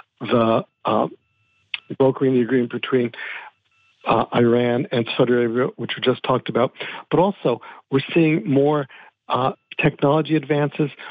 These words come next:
We're seeing the, the health advances. China has come a long way in, uh, seventy years.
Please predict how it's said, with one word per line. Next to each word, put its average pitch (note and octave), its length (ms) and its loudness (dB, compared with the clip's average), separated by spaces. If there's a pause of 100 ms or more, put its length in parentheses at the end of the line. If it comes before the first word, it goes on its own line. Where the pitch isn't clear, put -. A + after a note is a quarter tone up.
(200)
We're B2+ 80 -2 (100)
seeing C#3 280 4
the, A#2+ 260 0
the A2 80 -4
health F3+ 280 0
advances. D3 440 -2 (600)
China G#3+ 300 2
has E3 120 -4 (120)
come D#3 200 -2
a C3 60 -2
long D3 440 2
way A2+ 340 -2 (400)
in, B2 480 2 (240)
uh, - 220 0
seventy C#3 280 4
years. A2+ 320 0